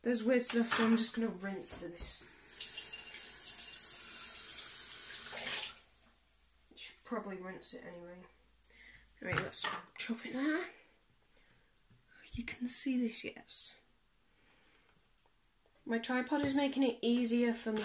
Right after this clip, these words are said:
to record videos for you guys. I R L, in real life. Makes it super easy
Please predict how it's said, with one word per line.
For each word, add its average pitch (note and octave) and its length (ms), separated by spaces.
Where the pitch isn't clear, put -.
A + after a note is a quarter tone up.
to G3 120
record F#3 440
videos G#3+ 520
for C#4+ 80
you C4+ 220
guys. A3+ 880
I F3+ 220
R F3+ 340
L, F3+ 320
in E3+ 140
real E3+ 260
life. F3 640
Makes - 260
it - 120
super - 720
easy G3 640